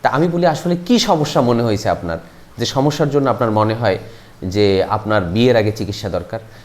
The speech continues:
বলছে, "আমার পেনিসটা একটু বাঁকা, আর অন্ডকোষটা ঝুলে গেছে, আর পেনিসটা কুঁচকে থাকে, আর," মোট কথা হচ্ছে, সে অনেকগুলো সমস্যা আমাদের কাছে বলে। <clears throat> সরি,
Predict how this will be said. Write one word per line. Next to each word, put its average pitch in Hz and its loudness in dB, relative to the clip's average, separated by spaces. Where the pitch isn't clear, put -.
বলছে, 127 -4
"আমার 110 -2
পেনিসটা 104 -2
একটু 85 -10
বাঁকা, 73 -8
আর 104 0
অন্ডকোষটা 104 -4
ঝুলে 90 -6
গেছে, 87 -8
আর 104 -2
পেনিসটা 107 -4
কুঁচকে 104 -6
থাকে, 85 -8
আর," 104 -4
মোট 156 2
কথা 190 2
হচ্ছে, 196 4
সে 160 -2
অনেকগুলো 151 4
সমস্যা 120 0
আমাদের 104 0
কাছে 95 -4
বলে। 87 -2
<clears throat> - -2
সরি, 98 -2